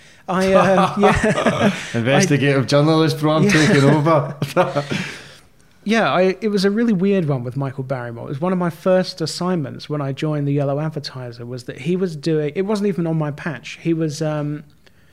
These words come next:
Speaker 1: he was appearing on the community radio station in, um,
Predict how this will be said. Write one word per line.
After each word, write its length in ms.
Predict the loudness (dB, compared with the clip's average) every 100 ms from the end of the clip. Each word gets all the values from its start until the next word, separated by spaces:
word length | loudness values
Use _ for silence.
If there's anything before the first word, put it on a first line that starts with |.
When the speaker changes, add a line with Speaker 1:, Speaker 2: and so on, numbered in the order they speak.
| _ _ _ _
Speaker 1:
he 160 | -4
was 300 | 0 0 -2 -14 _ _ _ _ -12
appearing 640 | -12 -6 0 2 2 0
on 160 | -2 -2
the 80 | -4
community 640 | -4 -2 0 0 -2 -4
radio 400 | -2 -2 -2 -4
station 640 | -8 -12 -12 -14 -16 -18 -20 -18
in, 480 | -8 -4 -4 -6 -10 -16 -8
um, 720 | -4 -4 -4 -6 -8 -10